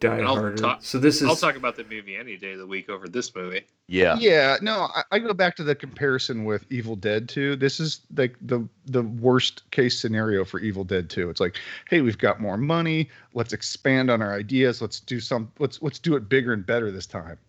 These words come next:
Speaker 4: But they don't. It's not bigger. It's not better. The, you, you don't see any of that money on the screen. The sets look cheap.
Speaker 1: Yeah, they do. Guys, we did what this is on the pod. It's Speed
Speaker 4: <sighs>
Speaker 1: two. You remade a movie and you lost the star.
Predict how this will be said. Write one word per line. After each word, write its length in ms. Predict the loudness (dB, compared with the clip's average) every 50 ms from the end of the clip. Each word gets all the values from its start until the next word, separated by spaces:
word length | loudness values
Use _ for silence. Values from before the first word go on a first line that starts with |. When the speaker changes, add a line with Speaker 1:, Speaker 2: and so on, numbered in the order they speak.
| _ _ -12 -6
Speaker 4:
But 120 | -4 0
they 100 | 2 2
don't. 280 | 2 2 0 -2 -2 -4 -6
It's 140 | -8 -4 -2
not 180 | -2 -2 -2 0
bigger. 240 | -2 -4 -2 -4 -8
It's 180 | -8 -8 -6
not 300 | -4 -4 -4 -4 -6 -6
better. 400 | -4 -4 -4 -4 -6 -12 -16 -18 _ _ _ _ _ _ _ _ _ _ _ _ -16 -12
The, 120 | -12 -12 -12 -12 -12
you, 100 | -12 -10 _
you 80 | 0 2
don't 180 | 2 2 2 0
see 240 | -2 -2 0 2
any 160 | 2 2 2 2
of 60 | 2
that 160 | 2 2 2
money 320 | 2 2 2 2 2 0 -2
on 220 | 0 0 0 0
the 80 | 0 -2
screen. 460 | -4 -4 -4 -2 -2 -2 -2 -2 -4 -8 -12 -20 _ _
The 80 | -6 -4
sets 400 | -2 0 0 0 0 0 -2 -2
look 180 | -2 -2 0
cheap. 400 | -2 0 0 2 0 0 -2 -6 -10 -20 _ _ _ _ _ _ _ _ _ _ _ _ _ _ _ _ _ _ _ _ _ _ _ -4
Speaker 1:
Yeah, 200 | 0 4 4 6
they 100 | 6 4 2
do. 220 | 2 0 -2 -2 -6 -12 -20 -8 0
Guys, 280 | 4 6 6 6 4 2
we 140 | 2 2 2
did 340 | 2 4 4 4 4 4 4
what 200 | 0 0 0 0
this 260 | 0 0 0 0 2
is 240 | 2 2 2 0 -4
on 220 | -6 -4 -4 -4
the 80 | -6 -6
pod. 460 | -6 -2 -2 -2 0 -2 -4 -8 -6 -4
It's 200 | -4 -4 -2 -4
Speed 460 | -6 -4 0 0 2 2 0 -2 -6
Speaker 4:
<sighs> 0 |
Speaker 1:
two. 300 | -6 -6 -6 -6 -6 -4 0 2 2 4 2 2 2
You 100 | 0 0
remade 480 | 2 4 4 4 4 4 4 2 4 2
a 60 | 0
movie 400 | 0 0 0 2 2 2 2 2
and 100 | 0 0
you 120 | 0 2
lost 340 | 2 2 2 2 0 -4 -6
the 60 | -6
star. 380 | -6 0 2 2 2 2 0